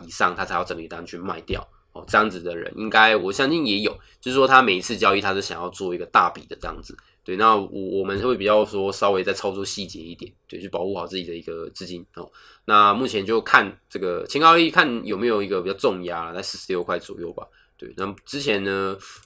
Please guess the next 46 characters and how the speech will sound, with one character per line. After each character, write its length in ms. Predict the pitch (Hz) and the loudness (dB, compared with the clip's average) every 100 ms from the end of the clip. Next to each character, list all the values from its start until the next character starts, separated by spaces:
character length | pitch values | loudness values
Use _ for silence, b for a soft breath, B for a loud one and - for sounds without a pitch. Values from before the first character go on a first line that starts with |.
| - | 2
呃， 320 | 123 120 123 | 6 8 8
这 120 | 233 | 8
个 60 | 214 | 8
忘 140 | 214 | 8
记 60 | 208 | 6
在 40 | |
节 140 | 202 131 | 4 2
目 100 | 135 | 0
里 80 | |
面 120 | 120 113 | 0 0
有 60 | |
没 80 | 95 | 0
有 60 | 101 | -4
讲 160 | 87 - | -8 -10
过， 160 | 90 | -12
不 100 | 82 | -8
过 80 | 98 | 2
在 80 | 127 | 2
会 120 | 135 | 2
员 80 | 107 | 0
个 100 | 107 | 0
股 60 | 92 | -2
有 60 | |
讲 220 | 87 78 80 | -6 -10 -10
过， 140 | 87 | -8
所 100 | 107 | -6
以 40 | |
说 100 | 110 | -4
如 80 | 110 | -4
果 80 | 98 | -2
说 160 | 101 98 | -4 -4
进 180 | 113 | -6
场 140 | 90 82 | -8 -8
这 60 | |
个 80 | 87 | -4
蛮 140 | 98 170 | 0 2
幸 180 | 175 | 2
运 60 | 170 | 2
的， 60 | 120 | 2
因 80 | |
为 60 | 151 | 2
那 80 | 143 | 2
时 80 | 127 | 0
候 60 | |
进 180 | 117 117 | -2 -4
场， 200 | 98 82 | -4 -8